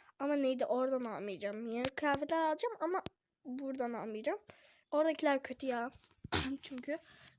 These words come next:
sepetten alacağım. O yüzden. Öyle dedim. <coughs> Bakın bu var. Bunu dün aldım. <coughs> Neydi?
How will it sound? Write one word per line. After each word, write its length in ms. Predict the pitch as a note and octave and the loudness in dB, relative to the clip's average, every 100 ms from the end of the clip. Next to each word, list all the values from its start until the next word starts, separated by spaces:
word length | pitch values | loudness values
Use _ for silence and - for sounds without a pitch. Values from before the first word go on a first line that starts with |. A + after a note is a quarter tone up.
| - | -18
sepetten 520 | - D4 D4 E4 F4+ | -4 -2 0 -4 -4
alacağım. 380 | E4 A#3 A#3+ G4+ G4+ - | -6 -6 -6 -8 -10 -12
O 60 | |
yüzden. 300 | B3 - - - - _ _ _ _ _ _ _ _ _ _ - | -12 -12 -18 -20 -20 _ _ _ _ _ _ _ _ _ _ -8
Öyle 220 | B3 A3 | -6 -6
dedim. 160 | B3+ F4+ C#5 - | -6 -8 -8 -4
<coughs> 360 | F#2+ D#3+ C4 A#3+ _ _ - _ _ _ _ _ _ _ _ _ _ - - - - - - _ - | -2 0 -2 -4 _ _ -20 _ _ _ _ _ _ _ _ _ _ -20 -20 -20 -14 -14 -14 _ -12
Bakın 420 | D4+ E4 C#4 B3 | -6 -2 0 0
bu 60 | A#3 | 0
var. 280 | A#3+ B3 | 0 -2
Bunu 220 | B3+ B3 A#3+ | -4 -8 -6
dün 140 | A#3+ | -8
aldım. 320 | A3+ A3+ C#4 - - - - | -6 -8 -8 -10 -18 -16 -8
<coughs> 60 | - - - - - - _ _ _ _ - | -4 -2 -4 -4 -8 -16 _ _ _ _ -10
Neydi? 460 | C4+ C4 B3+ B3 | -6 -4 -2 -4